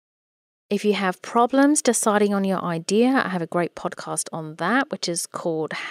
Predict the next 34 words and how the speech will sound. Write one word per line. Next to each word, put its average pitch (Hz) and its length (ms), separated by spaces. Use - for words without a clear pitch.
Six - 340
Steps - 440
to 170 560
Decide 156 460
on 160 140
Your 151 100
Business 160 340
Idea. 220 360
And 226 100
if 233 140
you 233 80
want 226 180
more 254 440
information 226 680
on 202 140
how 202 380
to 214 140
build 180 380
your 165 120
business 233 600
in 190 200
the 180 100
most 180 520
cost-effective, - 1000
time-effective 208 840
way 180 380
so 180 200
that - 120
you 185 80
can 185 140
get 170 200
paying 160 280
clients 165 340
quickly 180 720